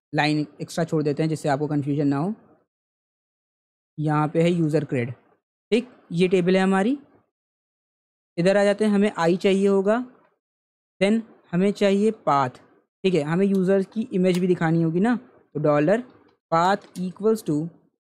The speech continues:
यहाँ पे users आईएमजी path, ठीक है, यूज़र की जो इमेज है वो कहाँ स्टोर है, इस पर अगर हम होवर करेंगे तो देखिए दिखा रहा है ये,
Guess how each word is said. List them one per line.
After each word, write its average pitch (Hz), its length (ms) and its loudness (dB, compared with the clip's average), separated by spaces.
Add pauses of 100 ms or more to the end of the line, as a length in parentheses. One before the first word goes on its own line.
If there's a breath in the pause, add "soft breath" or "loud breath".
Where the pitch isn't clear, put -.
(160)
यहाँ 165 180 0
पे 170 140 -2 (160)
users 165 580 -2 (480)
आईएमजी 160 440 0 (180)
path, 123 260 -4 (760)
ठीक 180 100 0
है, 143 60 2
यूज़र 160 420 0
की 190 100 -4
जो 190 80 0
इमेज 170 360 0
है 208 60 2
वो 196 100 0
कहाँ 156 260 -2
स्टोर 123 240 -6
है, 123 140 -6
इस 143 100 -12
पर - 160 -4
अगर 165 120 2
हम 165 80 0
होवर 160 240 -2
करेंगे 175 320 -2
तो 190 80 -4
देखिए 156 180 -2
दिखा 131 260 -4
रहा 123 100 -2
है 117 60 -4
ये, 113 80 -8